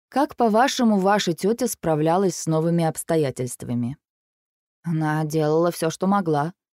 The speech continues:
Тётя Тильда вообще была такой, методичной, предусмотрительной, внимательной к мелочам. Только сейчас я начинаю понимать, что ей, вероятно, пришлось многим пожертвовать ради меня.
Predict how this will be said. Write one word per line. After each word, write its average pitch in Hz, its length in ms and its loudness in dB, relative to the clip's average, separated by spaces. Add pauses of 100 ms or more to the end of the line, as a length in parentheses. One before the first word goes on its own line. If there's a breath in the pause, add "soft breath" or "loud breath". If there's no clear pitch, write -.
(300)
Тётя 208 200 0
Тильда 220 340 2
вообще 233 380 0
была 170 200 2
такой, 143 600 -6
методичной, 170 800 0
предусмотрительной, 175 1200 0
внимательной 175 640 2
к - 80 -8
мелочам. 160 600 0 (640)
Только 202 220 -2
сейчас 233 360 -2
я 160 80 2
начинаю 160 400 0
понимать, 180 500 0 (360)
что - 200 -4
ей, 185 200 4
вероятно, 180 500 2
пришлось 175 480 -2
многим 180 400 0
пожертвовать 175 720 -2
ради 143 240 0
меня. 143 380 0